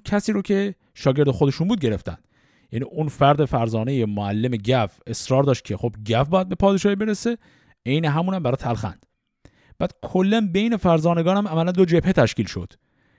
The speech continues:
یعنی همهٔ اون بزرگان اومدن دیدن، اه، یک تخت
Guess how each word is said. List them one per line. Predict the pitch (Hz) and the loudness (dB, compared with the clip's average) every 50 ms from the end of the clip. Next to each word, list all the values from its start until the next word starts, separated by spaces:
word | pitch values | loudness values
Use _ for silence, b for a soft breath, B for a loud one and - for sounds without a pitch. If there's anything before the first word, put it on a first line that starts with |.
| _ _ | _ _
یعنی | 127 117 123 127 127 131 135 131 123 117 - | -2 0 2 2 2 2 0 0 -2 -2 -6
همهٔ | - - - 120 120 127 139 | -10 -6 -4 -4 -2 0 0
اون | 143 143 143 143 147 147 139 | 2 2 4 4 2 2 2
بزرگان | 127 127 113 120 117 120 139 143 | 0 0 0 0 0 0 -2 -2
اومدن | - 123 123 139 151 160 170 | -2 -4 -4 -2 -2 -2 0
دیدن، | 165 165 170 165 156 | 0 0 0 0 0
اه، | - 147 123 98 87 - _ _ - | 0 0 0 0 -2 -8 _ _ -4
یک | 120 147 156 - | -2 -2 -2 0
تخت | - 139 120 - - | 0 -2 -2 -2 -6